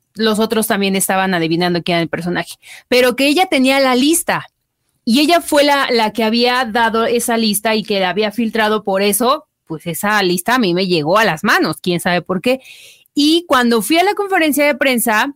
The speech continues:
de una telenovela, antes de que se hiciera toda esta, esta conferencia de, de Quién es la Máscara,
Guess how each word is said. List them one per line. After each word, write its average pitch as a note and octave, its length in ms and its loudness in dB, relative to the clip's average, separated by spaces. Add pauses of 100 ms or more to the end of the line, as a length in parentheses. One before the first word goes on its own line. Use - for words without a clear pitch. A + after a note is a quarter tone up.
de G3+ 300 -2
una A#3+ 320 0
telenovela, G#3+ 800 0
antes A3+ 320 -2
de A3 100 -2
que - 80 -16
se - 140 -4
hiciera G3+ 320 0
toda G3+ 240 0
esta, F3+ 480 0
esta G#3 380 -4
conferencia F#3+ 520 -2
de, F#3 220 -2
de F3 160 -6
Quién G3 160 -2
es F#3+ 80 -2
la G3+ 100 0
Máscara, G3 640 -2